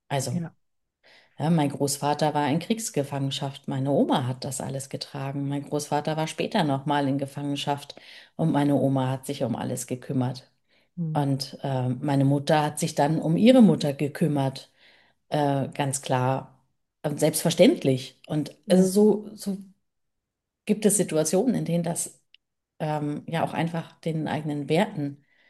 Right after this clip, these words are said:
Speaker 1: entspricht, zu helfen und da zu sein.
Speaker 2: Mhm.
Speaker 1: Aber wenn es dann über, ja, über, über eine ganze Generation quasi auch weitergetragen wird, dass sich kümmern oder eine Verantwortung übernehmen oder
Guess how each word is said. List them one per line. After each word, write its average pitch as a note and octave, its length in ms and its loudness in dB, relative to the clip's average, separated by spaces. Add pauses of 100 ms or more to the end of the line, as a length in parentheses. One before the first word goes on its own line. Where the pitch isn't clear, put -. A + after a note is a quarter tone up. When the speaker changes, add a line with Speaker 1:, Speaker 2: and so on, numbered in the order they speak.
(320)
Speaker 1:
entspricht, - 800 -4
zu - 120 -4
helfen C#3+ 380 -2
und C3+ 120 0
da F3+ 140 2
zu - 140 -6
sein. C3+ 260 -2
Speaker 2:
Mhm. - 20 -2
Speaker 1:
Aber D3 160 -6
wenn D3 140 -4
es D3+ 140 -8
dann D#3 320 -2 (460)
über, D3+ 640 2 (1300)
ja, D#3+ 200 2
über, D3+ 280 0
über E3+ 140 -2
eine D3+ 140 0
ganze C#3+ 240 -4
Generation D#3 640 0
quasi C#3+ 580 -6
auch - 200 -10
weitergetragen D#3 760 -2
wird, D3+ 400 -6
dass C#3 160 -6
sich - 240 -10
kümmern D3+ 560 0 (320)
oder D3 260 -2
eine C3 240 0
Verantwortung D3+ 800 -2
übernehmen D3 680 -2
oder C3+ 440 -4